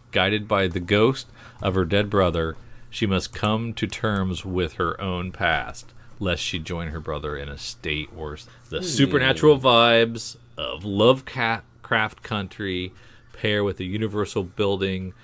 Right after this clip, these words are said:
Speaker 1: mental-, universe building mentality of The Conjuring to create a horror thriller perfect for fans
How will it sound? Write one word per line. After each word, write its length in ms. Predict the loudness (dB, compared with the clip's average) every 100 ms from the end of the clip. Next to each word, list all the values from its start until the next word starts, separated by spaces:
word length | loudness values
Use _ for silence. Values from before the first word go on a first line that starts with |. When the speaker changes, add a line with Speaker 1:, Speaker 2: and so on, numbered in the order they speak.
| -20 -10
Speaker 1:
mental-, 560 | -8 -6 -6 -4 -4 0
universe 380 | 0 0 -2 -4
building 360 | -2 -4 -4 -8
mentality 560 | -8 -4 -4 -4 -4
of 120 | -6 -8
The 60 |
Conjuring 580 | -10 -6 -4 -4 -6 -8
to 60 | -12
create 320 | -10 -8 -6
a 40 |
horror 360 | -6 4 6 6
thriller 420 | 4 -2 0 -2
perfect 720 | -6 -4 0 0 -2 -8 -10 -20 -20 -20
for 100 | -18
fans 560 | -12 -12 -12 -14 -16